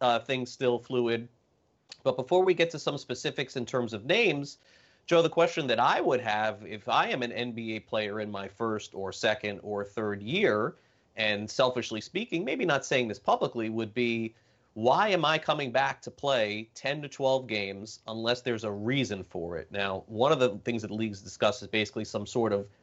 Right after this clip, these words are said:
late, uh, play-in possibility for the playoffs. Of, obviously, the teams that are the six and seven seed in the East and the West are gonna say, "No way, you kidding me? We played seventy games of the season or sixty-five games of the season.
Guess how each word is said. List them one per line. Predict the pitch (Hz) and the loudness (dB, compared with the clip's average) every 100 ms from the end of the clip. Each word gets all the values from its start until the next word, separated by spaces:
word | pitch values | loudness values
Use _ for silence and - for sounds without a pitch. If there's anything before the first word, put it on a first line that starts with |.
| - | -8
late, | 110 113 123 123 _ | 0 2 2 -2 _
uh, | 101 | -6
play-in | - - 151 151 117 104 | -6 0 2 2 0 -2
possibility | - 101 - 101 101 98 | 0 0 -2 -6 -6 -6
for | 98 117 110 | -8 -6 -4
the | 98 | -4
playoffs. | - 95 92 95 - - _ _ _ - | -4 -2 0 -2 -4 -18 _ _ _ -2
Of, | 110 - - | -2 0 2
obviously, | 139 139 120 - 113 | 4 4 0 -2 -6
the | 101 | -6
teams | - 117 113 | -6 -6 -4
that | 110 | -4
are | 104 | -4
the | 101 | -4
six | 98 135 127 | -4 -4 -6
and | 110 | -10
seven | - 165 165 123 | 0 2 2 -2
seed | - 113 107 | -6 -6 -6
in | 107 | -6
the | 101 139 | -8 -6
East | 185 143 - - | -4 -6 -8 -4
and | 104 | -2
the | 104 | 2
West | 190 214 - | 4 4 2
are | 120 | -2
gonna | 113 110 | -2 -4
say, | - 110 107 | 0 2 2
"No | 101 107 101 | 0 0 0
way, | 107 160 170 127 | 4 4 4 2
you | 113 107 | 0 -4
kidding | - 175 170 | -2 -2 0
me? | 117 110 | -2 -4
We | 113 | -4
played | 110 113 113 110 | -2 -2 -2 -6
seventy | - - 160 151 147 135 | -16 -6 -2 -2 -4 -2
games | 135 135 123 | 0 0 -2
of | |
the | 110 | -6
season | - 220 127 104 | -6 -4 -4 -4
or | 107 | -6
sixty-five | - 175 - 135 139 131 | -4 -6 -6 2 2 2
games | 131 127 | 0 -4
of | 113 | -6
the | 110 | -6
season. | 175 185 123 | -4 -2 -2